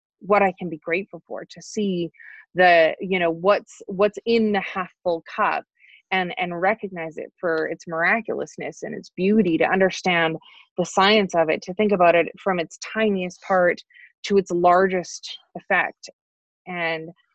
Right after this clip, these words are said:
really marvel, and it improves, I believe, the quality of life. You know, we really feel alive. So to think of that as a positive mindset, I think, is whitewashing it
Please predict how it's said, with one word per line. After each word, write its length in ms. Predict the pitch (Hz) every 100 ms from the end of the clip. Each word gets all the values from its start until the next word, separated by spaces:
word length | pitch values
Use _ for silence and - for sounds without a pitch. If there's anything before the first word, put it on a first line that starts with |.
| -
really 340 | 196 208 185
marvel, 720 | 175 170 180 214 175 160 151 -
and 260 | 175 160 160
it 200 | - 180 - _
improves, 760 | 180 156 185 175 160 - - _ -
I 60 |
believe, 320 | 170 165 160 -
the 80 |
quality 440 | - - - - -
of 100 | 180
life. 260 | 117 214 - -
You 80 | 170
know, 80 |
we 100 | 175
really 480 | 175 165 190 180 180
feel 260 | - 170 160
alive. 480 | 156 185 190 - 170 - - - -
So 500 | - - 196 180 180 190
to 120 | -
think 240 | 208 240 220
of 80 | 190
that 180 | 185 165
as 160 | 170 165
a 60 |
positive 540 | - - 214 180 165 156
mindset, 520 | 165 175 185 170 139
I 140 | 143 151
think, 140 | 160 156
is 100 | 151
whitewashing 640 | 160 170 160 147 - 165
it 100 | -